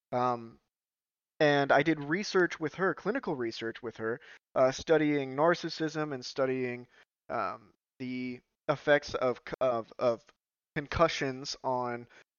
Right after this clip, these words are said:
the developing brain and on long-term cognition.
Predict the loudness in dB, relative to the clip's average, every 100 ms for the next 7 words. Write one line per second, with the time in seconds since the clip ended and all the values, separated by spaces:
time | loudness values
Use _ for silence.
0 | _ -6 0 0 0 -6 -6 -4 -2 -4
1 | -6 -6 -4 -6 -4 -6 -6 -8 -12 -12
2 | -10 -4 -2 0 -2 -8